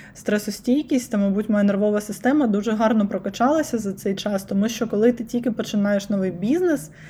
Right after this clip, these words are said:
а, ти, а, дуже-дуже сильно стресуєш через будь-який привід. Все, що завгодно, здається тобі катастрофою. Тобі здається, що той бізнес, він просто не переживе,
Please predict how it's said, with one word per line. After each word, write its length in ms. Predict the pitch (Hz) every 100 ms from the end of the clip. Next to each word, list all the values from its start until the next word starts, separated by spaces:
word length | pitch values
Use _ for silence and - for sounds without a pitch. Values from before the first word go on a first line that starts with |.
| - - -
а, 100 | - 196 -
ти, 460 | 226 247 269 240 240 - - -
а, 520 | 220 214 208 208 202 202 -
дуже-дуже 1200 | 226 202 240 254 233 226 220 185 214 240 233 226
сильно 500 | 220 - 220 247 247
стресуєш 840 | 233 196 202 - 226 269 262 233 -
через 260 | 202 202
будь-який 1040 | 196 208 254 214 208 - - 233 240 233 - -
привід. 500 | - 220 214 180 160 - - - - - _ -
Все, 240 | - 247
що 180 | 254 247
завгодно, 640 | 214 214 214 269 311 277
здається 460 | 208 196 226 254 226
тобі 300 | 202 190 240
катастрофою. 760 | 233 220 208 226 202 196 185
Тобі 220 | 170 190 214
здається, 520 | 220 196 254 311 247
що 160 | 240
той 200 | 208 208
бізнес, 460 | 196 226 294 262 -
він 280 | 214 220 208
просто 340 | 208 247 -
не 140 | 208 208
переживе, 720 | 214 208 208 214 202 180